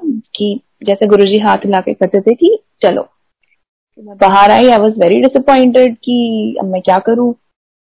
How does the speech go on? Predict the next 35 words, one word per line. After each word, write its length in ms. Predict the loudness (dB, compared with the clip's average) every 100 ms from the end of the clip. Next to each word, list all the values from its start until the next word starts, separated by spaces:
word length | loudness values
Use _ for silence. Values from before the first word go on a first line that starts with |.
| _ -2
तो, 360 | 0 2 0 -4 -12 _ _ -8
अ, 380 | -8 -6 -8 -12 _ _ _ _
उस 140 | -2
थोड़े 300 | 0 2 4
दिन 200 | 6 4
के 120 | 4 4
बाद 240 | 4 4
मुझे 260 | 2 0 2
दर्शन 420 | 2 2 0 -4
हुए 200 | -4 -2
गुरुजी 400 | -2 -2 -4 -6
के 240 | -2 -2 -4 _ _ _ _ _
कि 380 | -16 -14 -16 -18 -20 _ _ _ _ _ _ _ _ _ _
सेम 240 | 4 6 4
सिनेरियो, 680 | 4 2 2 2 0 -2 -6
गुरुजी 280 | -4 -4 -2
गद्दी 300 | 0 0 0
पे 100 | 2
बैठे 340 | 2 2 0 -2
हैं, 180 | -2
मैं 240 | -4 -6 -10 -16 _
जाके 380 | -2 0 0 0
मत्था 340 | -2 -2 -2
टेकती 420 | 0 -2 -4 -6 -4
हूँ। 240 | -4 -8 _ _ _ -4
And 100 | -2
then 440 | 2 2 2 -2 -2
मैंने 180 | -2
गुरुजी 300 | 0 2 0
से 120 | 0 0
पूछा, 580 | 2 -2 0 -2 -2 -4
"गुरुजी 380 | -2 0 2 4
मैं, 540 | 6 6 4 4 0 -2 -6
अ, 100 | -8 _ _ -2
डांस 320 | 2 2